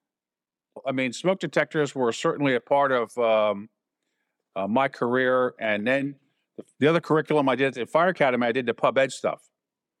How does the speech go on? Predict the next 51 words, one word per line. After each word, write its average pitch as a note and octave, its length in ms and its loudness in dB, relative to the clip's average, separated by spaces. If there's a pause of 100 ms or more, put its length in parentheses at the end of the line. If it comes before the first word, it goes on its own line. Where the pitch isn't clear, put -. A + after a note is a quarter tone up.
(220)
So - 140 -4
I A#2+ 100 2
was C#3 160 0
in C#3+ 60 -6
charge C3+ 300 2
of A#2 60 -14
creating B2+ 340 -4
the A2+ 80 -2
original C3+ 380 0
public C3+ 300 -2
fire B2+ 220 2
safety A#2+ 240 -4
education C#3 440 -6
curriculum C#3+ 360 -4
at B2 40 -12
the C3 80 -14
Academy. C3+ 440 -2 (300)
Again, D3 340 2 (140)
a - 80 -2
lot C3 220 4
of C3 100 2
women D#3 300 4
came E3+ 240 -2
to F3+ 200 0
it. G#3 120 -6 (800)
That D#3+ 120 4
was D#3+ 140 2
okay. F3+ 500 2 (920)
Everybody F3+ 380 4
was D3+ 160 0
jealous F#3+ 440 2
of D3+ 120 0
me F3+ 160 2
because D#3+ 340 0
I E3+ 120 2
had E3+ 180 0
the C3+ 60 0
best F#3 300 0
classes G3 600 -2 (720)
and C#3+ 300 -2
the C3+ 60 0
most F#3 240 2
creative F3 540 2
and D#3 100 0
innovative, F#3+ 600 0
and D3+ 100 0
we F3+ 120 0
had E3+ 120 0
the D#3 60 -2
best F3+ 280 -2
parties. D3+ 520 -2